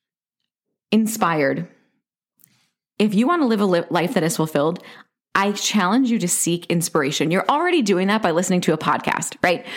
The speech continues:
You're already going out and trying to be inspired today.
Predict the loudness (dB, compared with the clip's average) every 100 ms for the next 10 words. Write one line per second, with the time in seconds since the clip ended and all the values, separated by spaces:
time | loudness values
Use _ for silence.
0 | -2 0 2 0 0 0 2 0 0 0
1 | 0 -2 -2 0 0 0 -2 0 0 0
2 | -2 -2 -2 -4 -2 0 0 -2 -4 -4
3 | -4